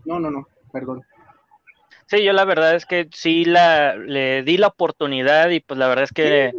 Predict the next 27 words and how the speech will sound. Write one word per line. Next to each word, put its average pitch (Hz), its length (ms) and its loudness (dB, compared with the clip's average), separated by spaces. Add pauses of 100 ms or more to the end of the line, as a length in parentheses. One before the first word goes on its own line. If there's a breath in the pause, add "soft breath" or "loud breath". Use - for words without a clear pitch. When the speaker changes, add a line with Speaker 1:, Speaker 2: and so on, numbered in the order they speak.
(120 loud breath)
Speaker 1:
sí. 269 140 -8 (160 loud breath)
Speaker 2:
no, 143 400 -2
no 143 140 -2
me 147 100 -4
enganchó, 127 520 -6 (100)
la 127 160 -2
verdad. 117 280 -4 (580)
No, 131 340 -6
no, 135 120 -6
Speaker 1:
No. - 20 -8 (200)
Speaker 2:
no, 160 260 -2
no 190 120 -2
estuvo 196 360 -2
buena. 127 360 -4 (220)
Creo 135 140 -8
que 156 120 -8
fue, 151 260 -2
creo 151 220 -6
que 170 100 -4
de 151 120 0
las 120 300 -4 (120)
peorcitas 127 520 -6
adaptaciones. 151 680 -4
Ahora 143 140 0
sí 147 120 -10
que 147 220 -2 (640 loud breath)
de, 123 500 0